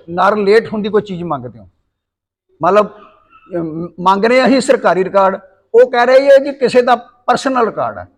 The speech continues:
ਪਰਸਨਲ ਰਿਕਾਰਡ ਅਸੀਂ ਕਿਸੇ ਦਾ ਮੰਗਿਆ ਨਹੀਂ, ਇਹ ਉਹਨਾਂ ਨੇ ਜਵਾਬ ਗਲਤ ਦਿੱਤਾ, ਜਿਹੜਾ ਕਿ ਸਾਨੂੰ ਰਿਕਾਰਡ ਦੇਣਾ ਬਣਦਾ ਸੀ।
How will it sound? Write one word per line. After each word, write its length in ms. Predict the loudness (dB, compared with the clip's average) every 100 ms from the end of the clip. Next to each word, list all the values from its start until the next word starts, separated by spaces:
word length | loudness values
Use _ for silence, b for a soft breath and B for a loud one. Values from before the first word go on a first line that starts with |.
| _
ਪਰਸਨਲ 380 | -2 0 -2 -2
ਰਿਕਾਰਡ 300 | -2 -2 -2
ਅਸੀਂ 180 | -6 -8
ਕਿਸੇ 180 | -6
ਦਾ 120 | -4 -4
ਮੰਗਿਆ 360 | -6 -4 -4
ਨਹੀਂ, 160 | -4 -10 b b -4
ਇਹ 120 | -2
ਉਹਨਾਂ 140 | 0
ਨੇ 60 | -2
ਜਵਾਬ 460 | -2 0 0 0 -2
ਗਲਤ 200 | -2 -4
ਦਿੱਤਾ, 420 | -8 -6 -4 -4 b b
ਜਿਹੜਾ 200 | -2 0
ਕਿ 120 | 0 0
ਸਾਨੂੰ 240 | -2 -2
ਰਿਕਾਰਡ 320 | -2 -2 -2
ਦੇਣਾ 180 | -6 -8
ਬਣਦਾ 360 | -6 -8 -10 -18
ਸੀ। 200 | _